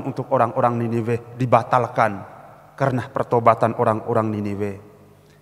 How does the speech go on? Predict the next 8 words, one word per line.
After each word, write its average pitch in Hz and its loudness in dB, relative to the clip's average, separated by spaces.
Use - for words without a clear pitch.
Demikian 135 2
pun 98 -2
ketika 123 -4
kita 131 -4
mendengarkan 123 0
warta 131 0
pertobaan, 117 0
pertobatan 117 0